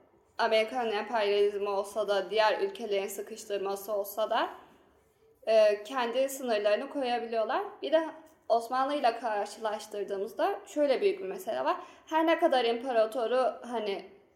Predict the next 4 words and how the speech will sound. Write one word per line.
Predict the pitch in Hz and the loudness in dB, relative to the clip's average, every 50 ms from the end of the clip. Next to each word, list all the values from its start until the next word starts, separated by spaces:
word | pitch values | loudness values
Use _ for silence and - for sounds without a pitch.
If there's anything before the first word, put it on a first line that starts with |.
| _ _ _ _ _ _ _ _ _ _ _ _ _ - | _ _ _ _ _ _ _ _ _ _ _ _ _ 0
e, | 214 208 196 190 196 175 - - - - - | 2 4 4 4 4 2 0 -4 -12 -12 -6
güneşin | 208 233 220 220 220 226 226 - - 277 254 233 226 226 226 - - - - - _ - | -2 -2 0 2 0 0 -2 -2 -2 0 0 0 0 -2 -4 -8 -14 -20 -20 -20 _ -14
işte | 202 202 - - - 214 208 202 | -14 -14 -10 -4 0 2 2 2
torunu | 202 - 254 226 202 208 226 | 2 0 0 0 2 2 2